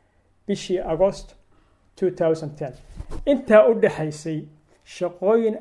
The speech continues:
aan la ilaawi karin oo miidiyuhu markhaanti ka yahay baan qabtay anoo volunteer ku shaqaynaya. Shirkii u horreeyey ee burcadbadeedda,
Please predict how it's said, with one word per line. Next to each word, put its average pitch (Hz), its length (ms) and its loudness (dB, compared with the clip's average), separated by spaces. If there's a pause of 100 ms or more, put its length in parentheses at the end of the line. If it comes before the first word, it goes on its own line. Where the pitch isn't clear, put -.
aan 180 180 -2
la 175 60 -2
ilaawi 185 400 2
karin 196 300 -4
oo 185 140 -4
miidiyuhu 190 520 0
markhaanti 165 480 -8
ka - 120 -2
yahay 170 260 2
baan 151 180 -2
qabtay 151 260 -6
anoo 175 240 -2 (140)
volunteer 170 460 -2
ku 185 80 -6
shaqaynaya. 143 460 -12 (2250)
Shirkii 247 380 0
u 254 140 12
horreeyey 196 560 4 (200)
ee 175 120 2
burcadbadeedda, 175 760 2